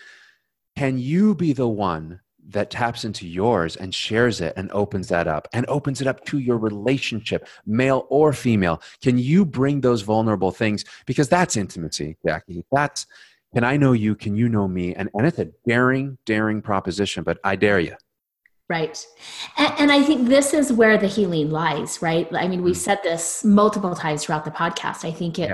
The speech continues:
Speaker 1: Yeah.
Speaker 2: it's the connecting, it's the being seen, it's seeing another person at that level. All of those things are what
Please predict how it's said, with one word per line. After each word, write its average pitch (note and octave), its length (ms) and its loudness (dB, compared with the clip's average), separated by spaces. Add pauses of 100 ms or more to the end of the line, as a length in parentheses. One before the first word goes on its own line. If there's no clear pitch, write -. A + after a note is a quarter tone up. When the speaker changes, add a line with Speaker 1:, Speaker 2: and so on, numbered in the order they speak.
Speaker 1:
Yeah. - 160 -20 (420)
Speaker 2:
it's G3 140 0
the F3+ 160 -4
connecting, F3+ 840 -2
it's D#3+ 200 -8
the E3+ 100 -4
being D#3 280 -2
seen, G3 720 0 (280)
it's - 180 -4
seeing G#3+ 440 2
another F3 340 -2
person G3+ 480 -2
at F#3+ 140 -2
that F#3 220 2
level. E3+ 460 0 (260)
All G#3+ 220 6
of B3+ 140 4
those G3+ 220 4
things F#3 300 -2
are F3+ 120 0
what E3 440 0